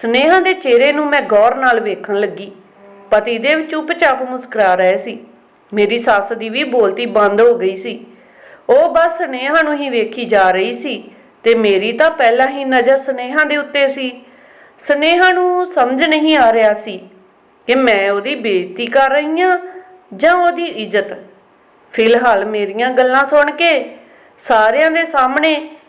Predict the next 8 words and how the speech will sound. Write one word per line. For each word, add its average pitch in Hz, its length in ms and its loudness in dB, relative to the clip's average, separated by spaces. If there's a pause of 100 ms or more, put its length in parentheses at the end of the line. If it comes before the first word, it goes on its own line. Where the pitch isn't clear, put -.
(300)
ਉਹ 311 120 4
ਸ਼ਰਮ 277 480 0
ਨਾਲ 320 320 2
ਪਾਣੀ-ਪਾਣੀ 254 680 -2
ਜ਼ਰੂਰ 208 400 -6
ਹੋ 214 220 0
ਗਈ 190 220 -2
ਸੀ। 185 320 -12